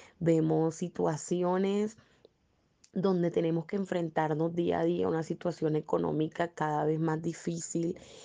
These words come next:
y nos sentimos cansados. Es normal que, que todo esto llegue a un momento donde sintamos que estamos cansados, sintamos que las fuerzas para seguir luchando, para seguir perseverando, para sacar adelante nuestra familia,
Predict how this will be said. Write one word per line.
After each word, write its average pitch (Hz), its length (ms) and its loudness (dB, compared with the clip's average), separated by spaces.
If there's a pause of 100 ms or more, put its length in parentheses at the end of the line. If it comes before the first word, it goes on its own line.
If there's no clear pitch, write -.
(280)
y 196 380 4
nos 202 240 2
sentimos 208 460 2
cansados. 156 760 -2
Es 165 100 -2
normal 160 480 0
que, 165 240 0 (380)
que 165 220 2
todo 175 480 4
esto 180 560 0
llegue 160 240 2
a 156 40 2
un 160 80 2
momento 160 440 0
donde 156 720 2 (640)
sintamos 160 800 0
que 170 140 -2
estamos 156 400 0
cansados, 156 640 0
sintamos 156 480 0
que 175 140 0
las 160 200 -2
fuerzas 160 920 0 (520)
para 160 240 2
seguir 151 360 2
luchando, 151 720 0
para 160 180 0
seguir 151 340 0
perseverando, 151 1080 2
para 160 160 -2
sacar 151 320 -2
adelante 151 400 0
nuestra 156 340 0
familia, 151 1040 0